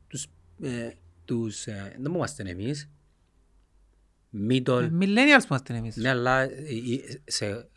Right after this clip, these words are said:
Speaker 1: σε χρόνια τι είμαστε. Δεν στο λαλούς είναι τους άντρες που παθαίνουν κρίση.
Speaker 2: Κρίση ηλικία, middle age crisis που λαλείς.
Speaker 1: Middle age. Ακόμα και εμείς που είμαστε μέσα σε εκείνη την ομάδα,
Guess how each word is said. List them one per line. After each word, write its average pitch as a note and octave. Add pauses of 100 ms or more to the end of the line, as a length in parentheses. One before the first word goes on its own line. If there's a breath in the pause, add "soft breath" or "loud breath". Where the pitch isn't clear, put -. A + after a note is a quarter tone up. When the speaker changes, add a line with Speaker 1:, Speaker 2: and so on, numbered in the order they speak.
(260)
Speaker 1:
σε -
χρόνια B2+
τι C3
είμαστε. B2 (560)
Δεν C#3
στο -
λαλούς A#2
είναι C3
τους A2+
άντρες B2 (840)
που A#2+
παθαίνουν A2
κρίση. B2+ (420)
Speaker 2:
Κρίση A#3
ηλικία, A3+
middle G#3+
age -
crisis F3+ (100)
που F3
λαλείς. D#3+
Speaker 1:
Middle C#3+
age. C#3+
Ακόμα D#3+
και D#3+
εμείς C3+
που D3+
είμαστε D3+
μέσα D3
σε D3
εκείνη C#3+
την C3+
ομάδα, A2+